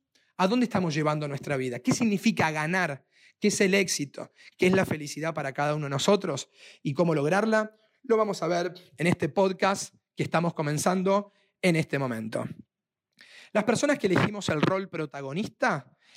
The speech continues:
elegimos hacer tres cosas. Tres son los comportamientos de las personas protagonistas, la, quienes elegimos el rol protagonista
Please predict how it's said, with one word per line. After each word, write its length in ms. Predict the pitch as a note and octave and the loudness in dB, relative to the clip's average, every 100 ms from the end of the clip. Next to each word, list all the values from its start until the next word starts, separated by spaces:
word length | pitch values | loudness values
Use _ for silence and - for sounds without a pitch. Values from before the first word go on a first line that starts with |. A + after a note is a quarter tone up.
| _ - | _ 0
elegimos 600 | F#3+ F#3+ F#3 A#3 B3 A#3 | 2 2 -2 -2 -2 -2
hacer 400 | F3 - F#3+ - | -4 -2 -4 -2
tres 220 | D4 C#4 | 0 0
cosas. 640 | - C#3+ C3 - - - - _ _ _ _ _ _ _ _ - | 0 -2 -4 -6 -10 -14 -20 _ _ _ _ _ _ _ _ 0
Tres 240 | D4 E4+ | 2 2
son 320 | - - G#3 | 0 -2 0
los 140 | F#3+ F#3 | 0 2
comportamientos 880 | E3+ D#3+ D#3+ - E3 G#3+ C4 B3+ | 2 2 -2 -4 -10 -10 -10 -10
de 80 | F#3+ | -10
las 100 | D3+ | -10
personas 460 | - C3+ - G3+ - | -10 -10 -6 -4 -4
protagonistas, 600 | D#3 D3 D3 G#3+ - D3+ | -6 -8 -4 -4 -4 -4
la, 100 | D#3+ - | -4 -4
quienes 280 | - F3 D#3+ | 2 2 2
elegimos 400 | E3+ E3 A#3 A3 | 0 0 0 2
el 80 | F#3+ | 2
rol 180 | G#3+ A3 | 0 0
protagonista 840 | A3 G#3 A3 A#3+ - A3 B3 | -2 -4 -4 -4 -4 -4 -6